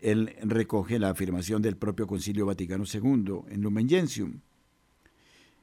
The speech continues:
Como quien nos precede a cada uno en particular en el camino de la fe. Los números veintisiete y veintiocho de la encíclica Redentoris Mater.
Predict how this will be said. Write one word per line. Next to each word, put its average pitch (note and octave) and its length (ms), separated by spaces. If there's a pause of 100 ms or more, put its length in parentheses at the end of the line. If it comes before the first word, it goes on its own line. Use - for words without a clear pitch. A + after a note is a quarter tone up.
(180)
Como F3 240
quien G3 240
nos F#3+ 200
precede G3+ 640
a E3 120
cada F#3+ 240
uno E3+ 260
en E3+ 140
particular E3 600
en D#3+ 140
el B2+ 120
camino C3 360
de B2+ 80
la B2 100
fe. - 320 (4000)
Los G#2+ 180
números A#2 420
veintisiete G#2 460
y A2+ 60
veintiocho A2 500
de G#2+ 80
la G2 80
encíclica G#2+ 480
Redentoris G2+ 540
Mater. D3 360